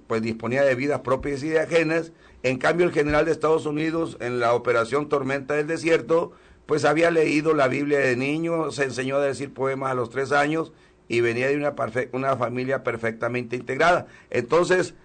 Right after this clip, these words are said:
para ambos casos hay señalamientos. A lo mejor va a decir que es una libertad de expresión, pero, pues, no la dejan hablar, la buchean.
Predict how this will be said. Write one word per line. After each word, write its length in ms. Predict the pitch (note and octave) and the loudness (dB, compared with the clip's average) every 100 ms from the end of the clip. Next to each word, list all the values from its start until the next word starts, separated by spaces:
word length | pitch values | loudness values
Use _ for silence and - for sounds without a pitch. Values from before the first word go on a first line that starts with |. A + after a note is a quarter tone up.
| _ - | _ 0
para 200 | B2 C3+ | 4 4
ambos 240 | E3+ E3+ | 4 2
casos 520 | D#3 D#3+ D#3+ E3+ - - | 2 2 2 0 -2 -2
hay 220 | B2+ C#3+ C#3+ | 0 2 0
señalamientos. 920 | D3+ D3+ D3+ D3 E3 G#3 G3+ C#3 - - _ - | -2 -2 0 2 2 2 0 -2 -4 -14 _ -2
A 120 | B2 | 0
lo 100 | C#3 | 2
mejor 320 | C3 A#2+ E3 | 2 2 4
va 60 | E3 | 4
a 20 | |
decir 240 | D#3 D#3+ E3 | 4 2 0
que 100 | D#3 | -2
es 180 | - - | -2 -4
una 160 | D3+ D#3+ | -2 2
libertad 340 | D3+ A2+ D3 | 2 2 0
de 40 | |
expresión, 540 | D3 D3+ B2 D3+ E3+ - - _ _ _ | 0 0 4 4 4 0 -20 _ _ _
pero, 220 | G#2+ B2 | 2 2
pues, 140 | A2+ A2+ | 2 2
no 100 | C3+ | 4
la 100 | D#3+ | 4
dejan 280 | D#3+ E3+ F3 | 4 2 0
hablar, 500 | B2+ A2+ D3+ - - | 2 2 2 0 -2
la 80 | |
buchean. 480 | C#3 A#2+ B2+ E3+ D#4+ | -6 -4 -2 -2 -2